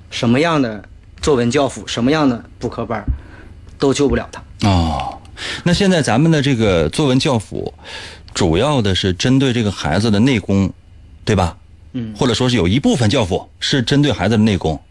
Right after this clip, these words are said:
Speaker 2: 那这个主要体现在哪儿？就是说现在这孩子如果是看那些教辅、看那些作文选，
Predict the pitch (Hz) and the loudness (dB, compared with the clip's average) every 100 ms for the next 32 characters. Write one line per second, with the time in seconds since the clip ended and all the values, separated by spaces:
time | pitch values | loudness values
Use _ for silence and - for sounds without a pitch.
0 | - - 156 - 214 110 95 87 78 107 | -10 -2 -2 0 0 0 0 -2 0 0
1 | - 80 101 101 82 - - 120 139 156 | 0 0 2 2 0 -2 -2 0 2 2
2 | 160 131 113 78 101 113 120 78 - 110 | 2 2 0 -2 0 2 2 2 0 -2
3 | - - 139 120 110 156 113 82 60 - | -2 2 2 2 0 0 -2 -4 -8 -8
4 | - - - 151 139 139 151 131 135 62 | -12 -4 0 2 2 0 2 2 0 -2